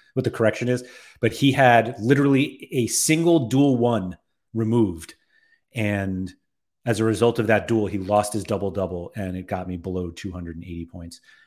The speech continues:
which, in fairness, I only had four guys playing, but still, it's not fair. Oh, look at that! Sold a card. Ha!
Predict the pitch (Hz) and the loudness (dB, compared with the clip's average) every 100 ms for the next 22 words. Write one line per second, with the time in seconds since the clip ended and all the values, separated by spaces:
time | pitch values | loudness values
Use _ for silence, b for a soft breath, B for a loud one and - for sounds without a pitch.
0 | - 147 151 185 180 180 165 160 - - | 2 2 2 -2 4 4 6 2 -4 -14
1 | _ _ _ _ _ _ 147 147 131 131 | _ _ _ _ _ _ -8 -4 -4 -2
2 | 131 117 104 104 - 101 98 95 87 85 | -2 0 0 -2 -6 -8 -6 -8 -10 -14
3 | _ _ - - - - _ _ _ _ | _ _ -14 -10 -12 -14 _ _ _ _
4 | _ _ _ _ - 98 - 101 95 _ | _ _ _ _ -18 -18 -14 -14 -14 _
5 | _ - - 349 - - _ _ _ _ | _ -8 -4 -4 -6 -16 _ _ _ _
6 | - 190 80 - - 170 165 131 107 85 | -10 -4 -2 -2 -2 0 0 4 4 2
7 | - _ - 196 175 | -12 _ -2 -2 -2